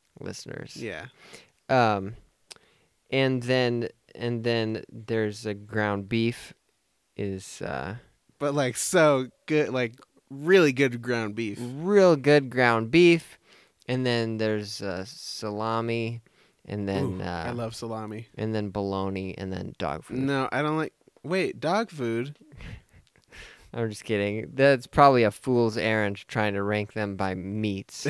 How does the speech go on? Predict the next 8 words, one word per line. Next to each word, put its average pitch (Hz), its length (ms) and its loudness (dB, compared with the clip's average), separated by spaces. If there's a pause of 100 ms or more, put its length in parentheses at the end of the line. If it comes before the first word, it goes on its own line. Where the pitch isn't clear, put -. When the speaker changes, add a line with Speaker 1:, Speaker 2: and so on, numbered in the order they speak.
(560)
Speaker 2:
<laughs> 226 920 2
Speaker 1:
because 120 460 0
you're 117 140 4
only 120 240 2
gonna 107 260 0 (360)
get 117 220 2 (120)
really 110 320 2
crappy. 101 580 2